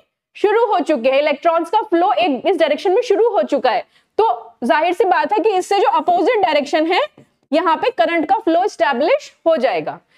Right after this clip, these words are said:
ठीक है। तो अगर, अ, मेरे इस एन चैनल के डिवाइस में से इलेक्ट्रॉन्स पुल हो रहे हैं बैटरी के पॉजिटिव पोटेंशियल पे, तो मेरा जो ड्रेन करंट होगा आईडी, वो इससे अपोजिट डायरेक्शन में बहना शुरू हो जाएगा।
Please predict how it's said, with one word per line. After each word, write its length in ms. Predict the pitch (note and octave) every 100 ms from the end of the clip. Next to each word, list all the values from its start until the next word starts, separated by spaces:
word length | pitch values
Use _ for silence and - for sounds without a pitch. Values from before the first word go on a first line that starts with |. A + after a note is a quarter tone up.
| _ _
ठीक 120 | F4+
है। 160 | A#4 C#5 B4+ _ _ _ _ _ -
तो 60 | E4+
अगर, 380 | E4+ G#4+ C5 C5 - _ -
अ, 220 | C#4+ C#4
मेरे 280 | D#4+ F#4+ G4
इस 120 | G#4+ E4
एन 180 | G4
चैनल 300 | A4 F#4+ F#4+
के 80 | G#4
डिवाइस 420 | E4 D4+ C#4 G4
में 120 | F#4 F4+
से 140 | G#4
इलेक्ट्रॉन्स 520 | E4 D4 D#4+ E4 A4+
पुल 220 | - F#4+
हो 140 | F#4+ D4+
रहे 120 | D#4
हैं 100 | F#4
बैटरी 320 | C#4 C4 E4
के 100 | A4+
पॉजिटिव 480 | A#4 C#4 B3 C4+ A4+
पोटेंशियल 500 | F#4 D4 C#4 C4+ D4+
पे, 180 | B3+ C#4+ C5+ - _ _ G4
तो 60 |
मेरा 220 | F4+ F4+
जो 140 | E4 A4+
ड्रेन 300 | D4+ E4+ A4
करंट 300 | F#4+ F#4+ E4+
होगा 180 | D4+ G#4+
आईडी, 520 | B3+ C#4 C4+ D4+ A3+ - -
वो 120 | D#4+
इससे 260 | G4+ G4+ A#4
अपोजिट 380 | - D#4+ D#4+ E4+
डायरेक्शन 400 | D#4 C#4+ - E4+
में 140 | G#4
बहना 260 | G4+ D#4+ G4+
शुरू 260 | G4 D4
हो 100 | B3+
जाएगा। 420 | G3+ G3+ E3 F3